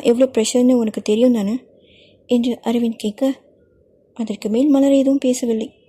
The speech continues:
அரவிந்தும் அமைதியாக அமர்ந்து ஆர்டர் செய்த காஃபி பருகி கொண்டிருக்க, இதை அனைத்தையும் பார்த்து கொண்டு சிலையாக அமர்ந்திருந்தது என்னவோ அஞ்சலிதான். மலர் காஃபியை பருகியபடியே அஞ்சலியை நிமிர்ந்து பார்க்க, அவள் அரவிந்தை பார்த்தபடி அப்படியே அமர்ந்திருக்க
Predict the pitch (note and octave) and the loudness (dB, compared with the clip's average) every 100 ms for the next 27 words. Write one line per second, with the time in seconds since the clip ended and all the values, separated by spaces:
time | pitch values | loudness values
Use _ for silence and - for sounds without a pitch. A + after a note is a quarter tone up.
0 | _ _ _ _ C4 C4+ B3+ C4 A#3+ A#3 | _ _ _ _ 0 4 4 2 0 0
1 | A3+ A#3 A#3 G#3+ G#3 G#3+ C4 B3+ _ _ | 0 -2 -2 -4 -4 -2 -2 -4 _ _
2 | _ B3+ C4+ B3+ - G#3+ G#3 G#3+ G#3 - | _ 0 2 2 0 -2 -2 -4 -4 -4
3 | C4 B3+ A#3 A3+ G#3 G3+ G3+ - C4+ - | -4 -4 -4 -6 -6 -4 -6 -4 -4 -4
4 | - _ _ _ - A#3+ A#3+ G#3+ G#3 G3+ | -16 _ _ _ -4 0 0 -2 -4 -6
5 | - A#3 D4+ D4 C#4 - C4+ C4 B3 B3+ | -4 -2 -2 -2 -4 -4 -4 -2 0 0
6 | A3+ - B3 A#3+ A3 G3+ C#4+ C4 B3+ C4 | -2 -4 0 2 2 -2 -2 -2 -2 -2
7 | B3+ B3 B3 A#3+ A#3+ A#3 A#3+ B3+ C4 - | 0 0 0 0 0 0 0 -2 -4 -10
8 | - B3+ A#3 G3+ G#3 C4+ _ _ _ _ | 0 0 2 0 -4 -8 _ _ _ _
9 | _ _ _ B3 B3+ C#4 B3 A#3 B3 C4+ | _ _ _ 0 2 2 0 -4 -2 0
10 | A#3 A3+ A3 A3+ A#3 G#3 G#3 A#3+ - A3 | 0 0 -2 0 -2 -2 -4 -4 -2 -2
11 | A#3+ G#3+ F#3+ G3+ A3+ A#3 A3 G#3+ D4 C#4 | 0 -2 -2 -6 -6 -4 -4 -4 -4 -6
12 | - _ _ _ C4 C4 C4+ A#3+ C#4 C4 | -8 _ _ _ 0 0 0 0 0 0
13 | A3 G#3+ G#3+ A#3+ A3 A3 - - A#3+ G#3+ | -2 -2 -4 -2 -2 -4 -8 -6 -4 -2
14 | G3 F#3+ G3+ A3 - | -4 -6 -6 -6 -4